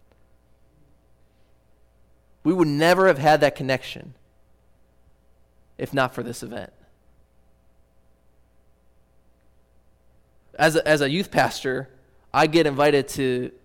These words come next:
my students' graduation parties. It kinda comes with the territory, right? It's the, it's the obligatory, "Well, you've gotta invite him. He's the youth pastor," right? You get bad juju if you don't invite him. Um,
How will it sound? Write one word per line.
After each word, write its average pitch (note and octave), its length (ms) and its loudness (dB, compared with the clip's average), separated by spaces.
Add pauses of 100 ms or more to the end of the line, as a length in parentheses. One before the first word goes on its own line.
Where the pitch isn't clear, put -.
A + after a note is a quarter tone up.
my C#3 240 0
students' C#3+ 880 -4 (440)
graduation B2+ 600 -6
parties. C3 360 -4
It B2+ 100 -8
kinda C3+ 220 -4
comes C3+ 340 -8
with B2+ 120 -10
the A2+ 60 -18
territory, C3+ 460 -4
right? B2+ 160 -2
It's C#3+ 100 -6
the, D3 160 -2 (200)
it's D3+ 180 -6
the E3 80 2
obligatory, D3 560 0
"Well, C#3 160 0
you've C#3 140 -4
gotta D#3 200 6
invite C3+ 280 -2
him. C#3 240 -2
He's C3+ 160 -6
the C3 100 -6
youth D3+ 200 -2
pastor," - 360 -12
right? B2+ 280 -8 (1160)
You C3+ 100 -10
get C#3 180 0
bad D3 220 2
juju C3+ 380 -2
if C3+ 140 -8
you C#3 60 -8
don't C3 160 -4
invite B2+ 240 -4
him. C3 400 -4 (440)
Um, A#2+ 420 -10